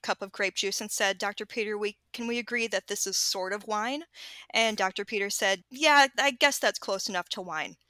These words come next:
And Sophia picked up the hard-boiled egg on her breakfast tray and said, "Doctor Peter, if we can both agree that this is a chicken, then can you please agree that I am Sophia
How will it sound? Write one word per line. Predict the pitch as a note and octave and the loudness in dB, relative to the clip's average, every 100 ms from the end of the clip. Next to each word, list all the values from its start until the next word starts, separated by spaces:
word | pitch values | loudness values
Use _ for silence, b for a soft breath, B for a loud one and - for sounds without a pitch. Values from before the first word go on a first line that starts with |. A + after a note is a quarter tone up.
| - | -8
And | - A#3 | -6 -2
Sophia | A3 G#3+ A#3+ A#3+ | -4 -2 -2 -2
picked | - A#3+ A#3+ | 0 0 4
up | G#3 - B B - | 2 2 B B -6
the | G#3 | -2
hard-boiled | - B3 A3 A3 A3 - | 2 2 2 0 0 0
egg | F#3+ F#3 - | -2 -2 -4
on | G3 | -8
her | F#3 G3 | -6 -8
breakfast | F#3 F3+ F#3 - | -8 -8 -8 -8
tray | - - E3 _ - | -8 -10 -12 _ -14
and | G#3 | -6
said, | - G#3 G3 F#3 | 0 2 2 0
"Doctor | G3 G#3 A#3+ | -4 -4 -4
Peter, | - G#3+ G#3 G3+ G#3 _ _ _ _ - | -8 -4 0 0 -2 _ _ _ _ -4
if | A3+ - | -4 -2
we | C4 | -6
can | - C#4+ | -2 2
both | C4 D4+ F4+ | 4 4 2
agree | C#4 C#4+ C#4 | 0 0 0
that | A#3 G#3+ | 0 0
this | A#3 - | -2 -2
is | C#4+ | -2
a | C#4+ | 0
chicken, | - A#3 A#3 G#3 G#3 _ - | 2 2 0 -4 -6 _ -10
then | G#3+ | -8
can | - | -4
you | B3 | -6
please | - C#4 C4 | -4 -4 -4
agree | A3+ A3+ A3 | -4 -2 -2
that | G#3+ G3 - | 0 0 0
I | G3 | -4
am | G#3 | -2
Sophia | - G3 - F#3+ F#3+ | -4 -4 -6 -2 -2